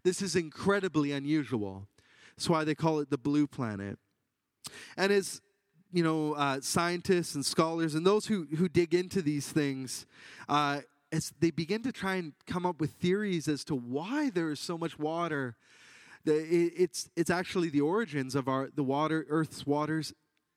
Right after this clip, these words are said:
are unknown. They have some theories, but most of them have been disproven, and others they can't prove. I believe that, that this actually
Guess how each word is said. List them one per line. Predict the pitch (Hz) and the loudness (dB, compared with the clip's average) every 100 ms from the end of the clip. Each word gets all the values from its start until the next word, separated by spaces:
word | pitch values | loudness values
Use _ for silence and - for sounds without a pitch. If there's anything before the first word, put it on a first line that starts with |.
| _ | _
are | 156 165 | 0 0
unknown. | 180 170 226 240 107 95 _ _ _ _ _ _ | 0 0 0 -2 -8 -14 _ _ _ _ _ _
They | 165 | 2
have | 180 - | 2 0
some | - 180 196 | -2 0 -2
theories, | - 190 190 196 190 | -2 2 2 0 -4
but | 151 165 | -4 -4
most | 151 170 - | 0 -2 -2
of | 180 | -2
them | 165 156 | -2 -2
have | 156 | -2
been | 147 151 | -2 -2
disproven, | 151 - 151 151 160 | -4 0 0 2 0
and | 139 | -2
others | 139 156 156 143 | -2 -2 -4 -2
they | 160 | -4
can't | 143 156 151 | -2 -6 -8
prove. | - 175 160 107 104 - _ _ _ _ _ _ _ _ _ _ _ - 160 | -6 -4 -4 -6 -12 -20 _ _ _ _ _ _ _ _ _ _ _ -6 0
I | |
believe | 170 214 226 | 2 2 2
that, | 214 208 _ _ 180 _ _ - | 0 -2 _ _ -20 _ _ -6
that | 185 165 143 | -4 -4 0
this | 220 - 202 | 0 0 -4
actually | 196 226 - 180 156 143 120 | -4 -4 -4 -2 0 -2 -6